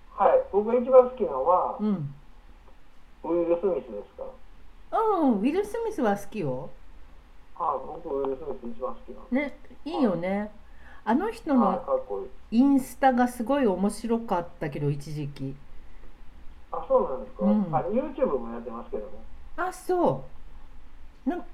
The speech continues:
Speaker 2: か、
Speaker 1: はい、やってますよ。
Speaker 2: 面白いよね。あの、あそこ、ファミリーで面白いよね。
Speaker 1: 面白いです。あ、でも、ウィル・スミスが一番面白い。
Speaker 2: うーん。
Speaker 1: 映画もほとんど見てますよ。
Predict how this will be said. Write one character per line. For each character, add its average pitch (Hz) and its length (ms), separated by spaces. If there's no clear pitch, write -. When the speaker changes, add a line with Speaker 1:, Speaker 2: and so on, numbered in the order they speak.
Speaker 2:
か、 254 100
Speaker 1:
は 185 120
い、 - 40
や 147 60
っ - 40
て - 100
ま - 140
す - 40
よ。 - 80
Speaker 2:
面 302 220
白 370 380
い 330 40
よ 208 120
ね。 185 120
あ 185 120
の、 180 240
あ - 80
そ - 140
こ、 302 340
フ - 80
ァ 392 160
ミ 427 120
リ 269 180
ー - 20
で 185 100
面 165 240
白 185 300
い 143 40
よ 117 80
ね。 127 260
Speaker 1:
面 151 260
白 135 160
い - 20
で 110 60
す。 87 400
あ、 156 140
で 185 80
も、 139 500
ウ - 20
ィ 147 40
ル・ 151 160
ス 196 60
ミ 143 140
ス 120 100
が 117 80
一 110 180
番 110 100
面 107 140
白 - 100
い。 - 20
Speaker 2:
う - 20
ー 294 640
ん。 214 40
Speaker 1:
映 - 40
画 143 120
も 117 400
ほ - 80
と 208 160
ん 165 60
ど 123 60
見 110 160
て 107 100
ま 104 120
す - 60
よ。 - 60